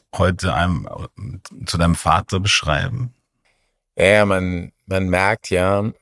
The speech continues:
Speaker 2: dass, äh, selbst wenn man in der Jugend versucht, sich möglichst weit vom eigenen Elternhaus abzukoppeln, weil ja alles fürchterlich spießig, langweilig, äh, traditionell, konservativ, sonst was alles ist, dass natürlich so viel gar nicht so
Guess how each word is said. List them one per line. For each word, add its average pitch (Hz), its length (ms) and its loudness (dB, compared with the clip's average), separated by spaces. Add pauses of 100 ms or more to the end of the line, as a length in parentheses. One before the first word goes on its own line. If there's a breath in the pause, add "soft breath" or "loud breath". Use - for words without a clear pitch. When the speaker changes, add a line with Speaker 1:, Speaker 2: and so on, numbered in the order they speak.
(280)
Speaker 2:
dass, 90 300 0
äh, - 280 -8
selbst 92 300 -2
wenn 95 100 4
man 92 140 4
in 92 100 0
der 90 160 4
Jugend 92 460 0
versucht, 95 500 0
sich - 300 -2
möglichst 92 540 2
weit 90 220 4
vom 92 220 -2
eigenen 90 360 0
Elternhaus 90 600 2
abzukoppeln, - 1040 0
weil 87 220 6
ja 82 160 2
alles 90 240 0
fürchterlich 85 560 2
spießig, 87 580 2
langweilig, 85 800 2
äh, - 600 0
traditionell, 90 800 2
konservativ, 90 800 2
sonst 95 220 0
was 92 180 2
alles 82 300 0
ist, - 240 -2 (560 loud breath)
dass - 400 2
natürlich 92 640 2
so 101 160 -2
viel 95 400 2
gar 92 240 2
nicht 95 240 2
so 101 460 0